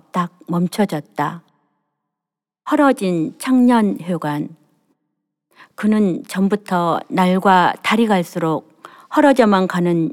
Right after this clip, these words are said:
이 집 앞을 지나다닐 때마다 항상 헐어진 청년회관이라고 막연하게 속으로 부르면서도 심상이 지나가 버리고 말았다.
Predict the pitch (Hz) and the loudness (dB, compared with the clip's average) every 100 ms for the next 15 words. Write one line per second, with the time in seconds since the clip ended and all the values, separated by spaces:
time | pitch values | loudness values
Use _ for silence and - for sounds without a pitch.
0 | - 196 180 - 175 165 185 165 147 - | -4 -4 -4 -2 -4 -2 -4 -2 -2 -6
1 | - 185 180 180 151 175 170 156 147 143 | -6 -2 -2 -2 -4 -4 -2 -2 -2 -2
2 | 147 147 165 _ _ _ _ _ _ - | -4 -6 -10 _ _ _ _ _ _ -4
3 | 226 196 185 180 175 - - - 302 262 | -2 -2 -2 -2 -4 -6 -8 0 2 4
4 | 233 202 170 - 330 294 294 262 240 233 | 2 2 0 0 4 6 8 6 2 0
5 | 190 160 147 143 151 143 - - - - | 0 0 -2 -4 -4 -4 -8 -20 -20 -6
6 | 180 190 233 214 175 165 151 - _ _ | 0 2 4 4 2 -2 -6 -8 _ _
7 | - - 240 180 165 143 - - - 185 | -8 0 0 0 0 -2 -4 -10 -4 0
8 | 165 160 156 147 151 143 - - - _ | 0 -2 -4 -4 -2 -4 -8 -20 -20 _
9 | - 254 220 214 185 165 - - 196 190 | 0 0 2 0 0 0 -2 -2 0 0
10 | 175 165 165 156 156 143 147 143 160 160 | 0 -2 -4 -6 -6 -6 -6 -6 -6 -8
11 | _ 135 139 | _ -10 -10